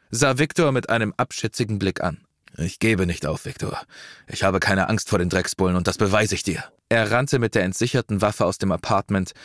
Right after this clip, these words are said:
und ließ den verzweifelten Viktor zurück. „Komm zurück, du Idiot!“, brüllte Viktor noch hinterher,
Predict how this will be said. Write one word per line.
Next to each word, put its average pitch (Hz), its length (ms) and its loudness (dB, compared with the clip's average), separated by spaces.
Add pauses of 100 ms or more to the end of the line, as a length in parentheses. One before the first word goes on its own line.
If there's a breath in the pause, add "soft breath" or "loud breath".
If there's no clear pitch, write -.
(180 loud breath)
und 113 180 0
ließ 127 200 2
den 110 120 0
verzweifelten 101 720 0
Viktor 92 260 -2
zurück. 90 400 -4 (600)
„Komm 269 220 4
zurück, 320 460 2
du 320 120 4
Idiot!“, 247 560 2 (300)
brüllte 117 600 2
Viktor 110 320 2
noch 101 160 2
hinterher, 101 560 2